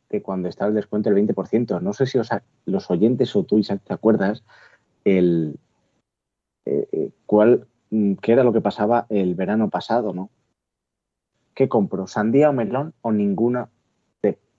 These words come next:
por dónde están los precios? Es decir, ya estamos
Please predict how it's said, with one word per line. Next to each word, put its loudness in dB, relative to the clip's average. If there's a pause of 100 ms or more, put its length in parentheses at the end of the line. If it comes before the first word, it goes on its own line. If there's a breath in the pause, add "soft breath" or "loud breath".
(120)
por 0
dónde 2
están -6
los -4
precios? -16 (420)
Es -10
decir, -4 (540 soft breath)
ya 4
estamos -2